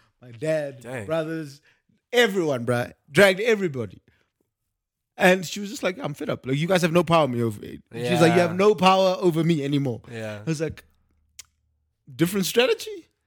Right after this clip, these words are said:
Speaker 1: But hey, I'm not mad at it.
Speaker 2: I'm
Speaker 1: I
Speaker 2: not mad
Speaker 1: respect,
Speaker 2: at the
Speaker 1: I respect
Speaker 2: approach.
Speaker 1: it. Get, like, go off.
Speaker 2: And we
Speaker 1: I
Speaker 2: should
Speaker 1: personally wouldn't have done it like that, but
Speaker 2: Oh,
Speaker 1: go
Speaker 2: yeah.
Speaker 1: off, sis.
Speaker 2: But it's also like, you know when you've reached your limit.
Speaker 1: Mm.
Speaker 2: And it's so funny because every single person has been through this where you start, like, downplaying versions of yourself for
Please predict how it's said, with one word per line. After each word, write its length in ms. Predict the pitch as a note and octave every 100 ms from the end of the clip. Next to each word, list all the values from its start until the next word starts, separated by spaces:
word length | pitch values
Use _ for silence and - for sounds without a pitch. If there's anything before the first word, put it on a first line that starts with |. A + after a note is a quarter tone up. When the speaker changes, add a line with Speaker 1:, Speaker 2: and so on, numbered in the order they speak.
| _ _ _
Speaker 1:
But 220 | F3+ A#3
hey, 240 | F3+ C#4+ -
I'm 120 | -
not 140 | D#3+ E3+
mad 120 | G3+
at 60 | C#3+
it. 80 |
Speaker 2:
I'm 60 | B2
Speaker 1:
I 20 |
Speaker 2:
not 100 | C#3
mad 200 | E3+ F#3+
Speaker 1:
respect, 20 | G3
Speaker 2:
at 120 | F3
the 60 |
Speaker 1:
I 40 | G#3
respect 200 | F3 C#4
Speaker 2:
approach. 120 | C#4 D#3+
Speaker 1:
it. 240 | A#2+ -
Get, 160 | D3+ G3+
like, 260 | F3+ D#3
go 220 | D3 A3 F#3
off. 260 | - - _ _ _ _ _ _ -
Speaker 2:
And 120 | F3+
we 40 | D#3
Speaker 1:
I 80 | F3+
Speaker 2:
should 60 |
Speaker 1:
personally 300 | G#3+ C4 - C4
wouldn't 200 | C4 B3
have 100 | B3+
done 80 | C#4
it 20 |
like 140 | C4+
that, 320 | C#4 E4+ - F#3
but 140 | D#3
Speaker 2:
Oh, 60 | G#2
Speaker 1:
go 200 | E3+ E3
Speaker 2:
yeah. 60 |
Speaker 1:
off, 80 | C3+
sis. 420 | - C3 C3 - - _ - - -
Speaker 2:
But 100 | G#3
it's 140 | G#3+
also 180 | C#4 D4
like, 240 | A#3+ E3
you 120 | E3 F3
know 280 | E3+ G#3+
when 360 | G3 D3+ D3+ D3
you've 360 | C#3 B2+ A#2 B2
reached 320 | D#3 C#3 -
your 180 | B2+ C3+
limit. 380 | B2 A#2+ F#2+ -
Speaker 1:
Mm. 300 | D#3 C3 F#2+
Speaker 2:
And 80 | B2
it's 100 | C3
so 180 | E3+ E3
funny 300 | - F3 F3
because 260 | C#3+ C#3+ -
every 200 | D#3+ D#3+ E3+
single 200 | F3+ D3
person 260 | D#3+ D3
has 100 | B2+
been 140 | C3 D#3+
through 100 | A#2
this 160 | G#2+
where 100 | B2+
you 120 | B2+
start, 260 | A#2+ C#3 B2+
like, 200 | G2+ F#2+
downplaying 500 | A2 A#2+ A#2+ B2 A#2
versions 360 | A2+ A#2+ A2+ G#2
of 100 | G#2
yourself 300 | G#2 G#2+
for 60 | A#3+